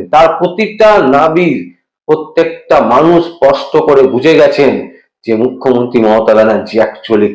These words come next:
কি। এবং সবাই জানেন যে এই মুখ্যমন্ত্রী সব থেকে বড় দুর্নীতিপরায়ণ একজন মানুষ শুধু নন, একজন অমানুষও বটে বলা যেতে পারে।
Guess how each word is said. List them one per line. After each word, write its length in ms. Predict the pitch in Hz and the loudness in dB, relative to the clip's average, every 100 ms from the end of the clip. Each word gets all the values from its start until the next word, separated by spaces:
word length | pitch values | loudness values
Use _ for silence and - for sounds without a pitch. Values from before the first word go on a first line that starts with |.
| - | -8
কি। 160 | 107 90 90 - _ _ _ _ _ - | -12 -10 -12 -20 _ _ _ _ _ 0
এবং 160 | 226 208 - | 2 2 2
সবাই 220 | 269 294 247 | 2 4 2
জানেন 240 | 208 170 127 - | 2 0 -2 -4
যে 60 | - 180 | 0 0
এই 80 | 233 214 | 0 -2
মুখ্যমন্ত্রী 720 | 214 - 214 214 214 214 226 226 214 - _ | -4 -2 0 0 -2 -2 -2 -2 -6 -14 _
সব 140 | 214 214 214 - | 0 0 -2 -2
থেকে 180 | 202 196 - 170 | 0 2 2 2
বড় 180 | 202 220 160 | 4 2 0
দুর্নীতিপরায়ণ 760 | 165 175 185 180 170 160 165 156 | -2 -2 -2 -4 -2 2 2 2
একজন 240 | 135 - 131 123 | -2 -2 -4 -2
মানুষ 280 | 143 185 202 - - _ _ | 0 2 2 -2 -14 _ _
শুধু 180 | 156 151 151 | -2 0 2
নন, 200 | 190 214 214 - - _ - 127 | 2 2 0 -6 -16 _ -6 -6
একজন 240 | 131 165 160 135 | -2 -2 0 0
অমানুষও 540 | 143 143 143 143 143 135 110 | 2 2 0 0 0 -2 0
বটে 220 | 120 120 104 | 0 0 0
বলা 160 | 117 110 | 2 2
যেতে 180 | 110 110 101 | 0 -2 -2
পারে। 180 | 92 | -4